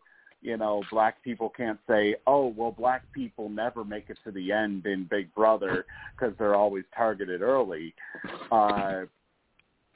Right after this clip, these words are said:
but I really think just based off of, I don't think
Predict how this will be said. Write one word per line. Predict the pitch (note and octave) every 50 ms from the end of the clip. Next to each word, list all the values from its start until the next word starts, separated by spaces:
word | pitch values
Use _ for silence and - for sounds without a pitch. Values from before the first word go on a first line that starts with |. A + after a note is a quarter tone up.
| _ _ _ C3 B2 -
but | C#3 C3 A#2+ A2 G#2+ _ _ _ _ _ _ _ _ - B2+
I | C3+ C#3 C3 B2 A#2
really | A2+ B2+ C#3 D3+ D#3+ D#3 D3 C3+ B2+ - -
think | C#3+ C3+ A#2+ _ -
just | - C3+ C#3 - _ - G2+ -
based | - A#2+ A2+ B2+ C3+ - -
off | D3+ C#3 C#3 C3+ - -
of, | C3 B2+ - - - - _ - - _ _ _ _ _ _ _ -
I | B2+ C3 B2+ B2 C#3
don't | D3 D#3 D#3+ D#3
think | - E3+ D3